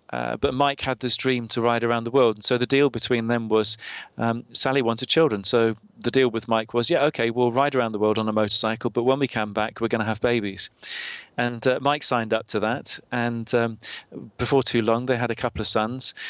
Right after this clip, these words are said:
Mike had given up motorcycling so he could spend all of his time playing football with the kids.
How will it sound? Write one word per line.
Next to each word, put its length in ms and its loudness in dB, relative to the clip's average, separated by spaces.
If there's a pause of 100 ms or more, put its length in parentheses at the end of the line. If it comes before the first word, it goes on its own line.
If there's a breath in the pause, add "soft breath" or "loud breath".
(140 loud breath)
Mike 220 0
had 100 -14
given 240 0
up 120 0
motorcycling 800 0
so 160 4
he 100 0
could 140 -6
spend 300 -2
all 120 6
of 60 2
his 160 0
time 260 0
playing 280 -2
football 420 0
with 160 0
the 80 -10
kids. 460 0